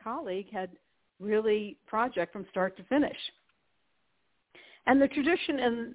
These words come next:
you know, a lot of these things is the head person gets all the credit. And, but, you know, if you approach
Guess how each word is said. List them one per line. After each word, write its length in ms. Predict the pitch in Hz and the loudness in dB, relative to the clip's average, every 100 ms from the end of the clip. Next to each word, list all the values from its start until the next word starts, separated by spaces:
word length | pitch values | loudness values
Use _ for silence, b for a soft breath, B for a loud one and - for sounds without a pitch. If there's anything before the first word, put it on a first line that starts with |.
| - | -4
you 140 | 254 | 2
know, 200 | 247 196 - | 4 4 4
a 80 | 196 | 4
lot 240 | 208 214 | 6 4
of 100 | 214 | 2
these 140 | 202 - | -2 -2
things 200 | 208 196 | -4 -2
is 100 | 220 208 | -2 0
the 80 | 208 | 2
head 260 | 196 196 196 | 4 4 4
person 360 | 226 247 196 170 | 4 4 0 2
gets 200 | 165 - | 0 2
all 180 | 170 165 | 2 2
the 100 | 156 | 0
credit. 400 | - 247 175 - B B B B | 0 0 0 -2 B B B B
And, 260 | 190 196 - _ _ _ | -4 -4 -8 _ _ _
but, 180 | 254 247 | 0 2
you 60 | 302 | 2
know, 100 | 320 | 2
if 120 | 277 | -2
you 80 | 277 | -6
approach 320 | - 277 294 | -2 -2 -2